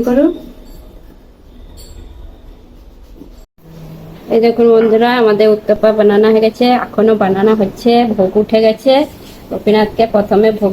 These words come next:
নিবেদন করা হয়েছে, তারপরে এই যে আমরা প্রসাদ পাবো। তো এই যে কি সুন্দর হয়েছে এই উত্তাপাগুলো আর চাটনি। তো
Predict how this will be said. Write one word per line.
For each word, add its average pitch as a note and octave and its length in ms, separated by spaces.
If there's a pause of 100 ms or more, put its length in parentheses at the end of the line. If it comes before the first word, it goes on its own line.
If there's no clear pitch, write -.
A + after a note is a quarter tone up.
(100)
নিবেদন G#3+ 280
করা A3 180
হয়েছে, A3+ 320 (280)
তারপরে F#3 440
এই F#3+ 120
যে C4 80
আমরা A3 300
প্রসাদ E3+ 440
পাবো। - 240 (560)
তো - 40 (120)
এই F#3+ 140
যে G3+ 100 (140)
কি G#3+ 80
সুন্দর G3+ 360 (100)
হয়েছে G3+ 280
এই G3+ 80
উত্তাপাগুলো G3 680
আর F#3+ 160 (120)
চাটনি। F3+ 420 (2500)
তো G3+ 60